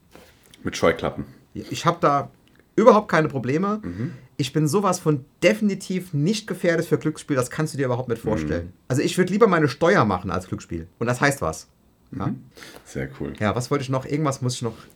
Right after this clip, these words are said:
Speaker 2: irgendwas muss ich noch erzählen. Genau. Was allerdings der Knaller war, wir haben da so einen, so einen Schweizer kennengelernt am Grand Canyon und er hat gesagt, er hat eine Stunde angestanden zum Check-in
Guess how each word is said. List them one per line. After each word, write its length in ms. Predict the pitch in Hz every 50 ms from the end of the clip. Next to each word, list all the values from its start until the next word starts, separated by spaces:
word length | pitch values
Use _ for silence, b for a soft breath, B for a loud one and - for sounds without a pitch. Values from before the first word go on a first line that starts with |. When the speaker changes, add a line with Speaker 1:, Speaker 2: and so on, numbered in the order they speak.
| _
Speaker 2:
irgendwas 280 | - 120 127 120 117 -
muss 140 | 110 104 -
ich 40 | -
noch 60 | 101
erzählen. 260 | 95 - - 95 87
Genau. 360 | 87 117 135 120 92 80 - b b b b b b b b
Was 300 | 95 - 175 208 - -
allerdings 460 | - 156 156 147 135 139 135 127 -
der 140 | - 120 117
Knaller 460 | - - 120 127 139 120 95 90 82
war, 460 | 82 82 87 104 139 175 190 - - - - - - 50 -
wir 160 | - - 120 117
haben 120 | 147 151
da 80 | 135 120
so 100 | 117 113
einen, 100 | 110 104
so 80 | 101 101
einen 100 | 101 95
Schweizer 320 | - - 131 127 123 -
kennengelernt 460 | 117 - 120 107 107 92 92 95 95 -
am 100 | 104 -
Grand 200 | - 101 95 92
Canyon 320 | - - 120 117 98 92
und 80 | 92 92
er 60 | 95 92
hat 120 | 107 - -
gesagt, 240 | 104 95 104 101 -
er 60 | 95
hat 100 | 104 101 -
eine 200 | - 117 131 143 131
Stunde 280 | 127 - 127 120 120
angestanden 500 | - 120 131 123 104 - - 110 101 92
zum 140 | 95 104 98
Check-in 400 | - - 147 - - 90 76 80